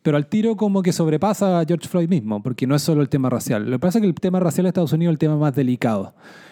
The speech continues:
Y es como... Claro, y ahí, eh, por ejemplo, mucha gente as-, de la que en Estados Unidos ha sido despedida de su trabajo tiene que ver con cu-, cuestiones raciales.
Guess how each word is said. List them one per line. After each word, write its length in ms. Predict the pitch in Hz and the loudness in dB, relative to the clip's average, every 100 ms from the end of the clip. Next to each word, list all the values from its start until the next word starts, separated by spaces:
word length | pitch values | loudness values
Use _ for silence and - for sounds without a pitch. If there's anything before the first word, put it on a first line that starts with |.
| _ | _
Y 80 | 131 | -4
es 80 | 135 | -4
como... 1200 | - 151 139 135 127 123 120 117 113 104 101 101 _ _ _ _ _ _ _ _ _ _ _ _ _ _ | -2 -2 0 2 2 2 2 0 0 -2 -6 -12 _ _ _ _ _ _ _ _ _ _ _ _ _ _
Claro, 280 | 139 127 123 | 0 0 0
y 160 | 131 | 2
ahí, 520 | 127 135 175 196 208 - | 2 2 2 2 0 -2
eh, 960 | 151 143 139 135 127 123 120 113 113 110 - _ _ _ _ - - - _ _ _ _ _ _ | 0 0 0 -2 -2 -2 -4 -6 -10 -12 -16 _ _ _ _ -16 -16 -20 _ _ _ _ _ _
por 140 | - 135 | 0 2
ejemplo, 360 | 120 160 156 | 2 2 2
mucha 260 | 147 156 160 | 0 0 0
gente 260 | - 156 156 | -2 -2 -2
as-, 220 | - 143 | -4 -4
de 100 | 131 | -2
la 160 | 131 | 0
que 140 | 120 135 | -2 -4
en 60 | |
Estados 280 | 120 147 139 | -2 -2 -2
Unidos 320 | 143 151 156 - | 0 0 0 -2
ha 160 | 139 | -4
sido 300 | - 151 147 | -2 0 0
despedida 460 | 139 135 127 127 156 | 0 0 -2 0 0
de 60 | 151 | 0
su 100 | 147 | -2
trabajo 400 | 131 135 165 190 | 0 0 0 0
tiene 180 | 160 147 | 0 0
que 80 | 147 | 0
ver 160 | 147 | 0
con 160 | - 135 | -2 -4
cu-, 240 | - 147 | -4 -6
cuestiones 360 | - 127 131 127 | -4 -2 0 2
raciales. 440 | 120 - 104 101 | 0 -2 -4 -6